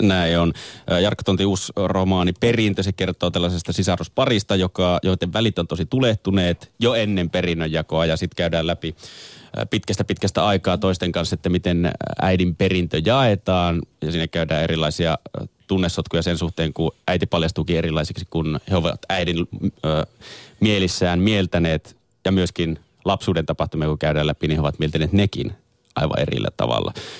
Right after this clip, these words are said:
Ö, Jarkko, heti ensimmäisenä pitää kysyä, että miten tämmönen, tämmönen, tai minkä takia ylipäätään tämmönen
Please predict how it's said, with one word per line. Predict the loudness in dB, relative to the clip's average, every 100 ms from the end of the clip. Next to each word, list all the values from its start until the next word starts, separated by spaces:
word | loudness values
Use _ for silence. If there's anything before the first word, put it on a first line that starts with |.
| -18 -2
Ö, | 0 0 -6 _ _ _ -2
Jarkko, | 0 2 2
heti | 2
ensimmäisenä | 2 2 2 2
pitää | 0
kysyä, | 2 2
että | 2
miten | 2 2
tämmönen, | 0 -2 -4
tämmönen, | -6 -6 -4 -4 -6 -12 -18 -6
tai | 0
minkä | 2 2
takia | 0 2 2
ylipäätään | 2 2 0 0
tämmönen | 0 -2